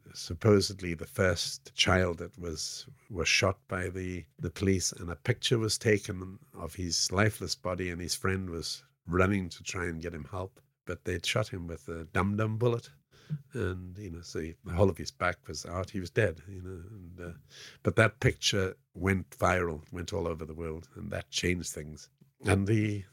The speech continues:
the, the, you, the, you know, the, the young people in South Africa, unlike their, their elders, who were still basically kind of, you know,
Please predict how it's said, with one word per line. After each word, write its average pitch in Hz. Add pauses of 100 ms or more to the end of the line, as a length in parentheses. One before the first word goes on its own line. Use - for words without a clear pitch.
(120)
the, 110
the, 107
you, 113
the, 110
you 107
know, 101
the, 98
the 98
young 113
people 113
in 98
South 95
Africa, 95 (160)
unlike 113
their, 101 (180)
their 98
elders, 95 (240)
who 101
were 92
still 123 (180)
basically 98
kind 87
of, 82
you 92
know, 73